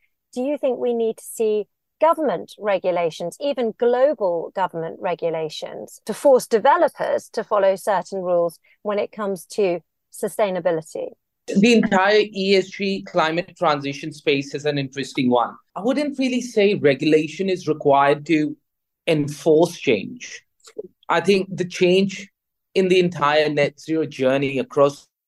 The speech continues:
Speaker 2: the globe is being driven by the flow of capital, where at cop twenty-six, almost two and a half years back,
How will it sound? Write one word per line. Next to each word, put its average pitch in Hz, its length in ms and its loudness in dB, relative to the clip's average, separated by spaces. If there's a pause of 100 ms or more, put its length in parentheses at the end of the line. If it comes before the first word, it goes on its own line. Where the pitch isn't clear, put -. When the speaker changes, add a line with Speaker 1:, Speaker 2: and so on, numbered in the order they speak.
(160)
Speaker 2:
the 143 80 -4
globe 123 380 0 (500)
is 160 220 -2
being 160 200 2
driven 156 280 2
by 156 100 4
the 147 120 -2
flow 139 280 2
of 135 160 -4
capital, 131 560 -4 (120)
where 135 380 4 (140)
at 147 180 -4
cop 147 240 0
twenty-six, 143 920 -4
almost 143 380 2
two 147 100 2
and 135 160 2
a 131 40 -2
half 131 340 0
years 151 280 2
back, 101 320 -2